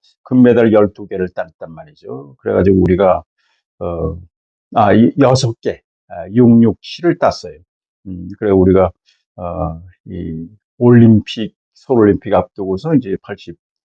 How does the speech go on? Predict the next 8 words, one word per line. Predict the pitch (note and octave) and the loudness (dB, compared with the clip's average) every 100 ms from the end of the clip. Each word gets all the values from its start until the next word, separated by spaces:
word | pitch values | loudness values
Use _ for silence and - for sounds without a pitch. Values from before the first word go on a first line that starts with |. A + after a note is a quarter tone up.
| _ | _
사 | - - G2+ | -12 -4 0
년 | F2 | 2
에일린 | F2+ G2 F#2+ F2 E2+ | 4 4 4 2 -2
피해서, | - D#2+ D#2 E2 D#2 _ _ _ - | -10 -18 -18 -20 -20 _ _ _ -20
어, | F#2 F2 | -18 -14
결국은 | G2 F2 F2 - | -12 -10 -10 -6
금메달 | A2 F#2+ E2+ | -2 2 2
땄을 | F2+ E2 F#2 | -2 -6 -12